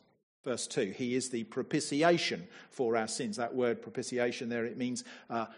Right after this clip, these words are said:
it means making God favourably disposed towards us by, by turning aside his, his righteous anger at our sin. It's, it's, it's what we thought about last week in, in chapter one, verse nine, isn't it? How can God be faithful and just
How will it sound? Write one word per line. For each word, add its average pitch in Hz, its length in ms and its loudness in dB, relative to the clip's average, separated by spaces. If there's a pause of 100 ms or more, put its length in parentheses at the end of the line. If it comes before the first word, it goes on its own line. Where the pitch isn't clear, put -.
it 131 160 0
means 127 200 -6
making 156 640 2
God 127 420 8 (200)
favourably 156 1000 4
disposed 131 800 4
towards 139 460 2
us 101 360 -6 (280)
by, 131 340 4 (200)
by 127 160 4
turning 156 640 6
aside 120 800 2 (540)
his, 131 400 -2
his 135 240 -2
righteous 131 500 0
anger 117 400 -2
at 107 100 -4
our 104 180 -6
sin. 101 300 -6 (320)
It's, 139 260 -4
it's, - 300 -4
it's - 160 -4
what 175 100 2
we 143 60 -2
thought 139 200 0
about 131 260 0
last 139 280 2 (260)
week 123 260 0
in, 123 180 -4
in 127 160 -10
chapter 131 260 -4
one, 123 220 -2
verse 117 220 -4
nine, 117 280 -4
isn't 120 160 -8
it? 104 100 -10
How 156 220 0
can 139 280 -4
God 123 360 4
be 120 120 -2
faithful 147 580 0
and 113 180 -4
just 113 540 -4